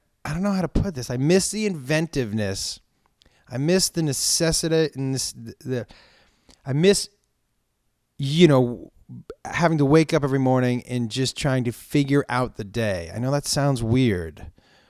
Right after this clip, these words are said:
but I miss that kind of, I don't know. Excitement's not the right word. Challenge?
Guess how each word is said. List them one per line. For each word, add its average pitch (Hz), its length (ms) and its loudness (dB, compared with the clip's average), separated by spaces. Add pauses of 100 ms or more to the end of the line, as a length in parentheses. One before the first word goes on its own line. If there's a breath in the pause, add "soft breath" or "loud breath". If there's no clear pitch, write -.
(140)
but 117 140 2
I 127 80 4
miss 143 560 6
that 113 340 -2
kind 123 300 -6
of, 110 360 -10 (1900)
I 120 120 -2
don't 175 140 0
know. 139 260 2 (260)
Excitement's 156 480 -2
not 110 140 -6
the 107 100 -8
right 110 300 -2
word. 110 480 0
Challenge? 147 920 -4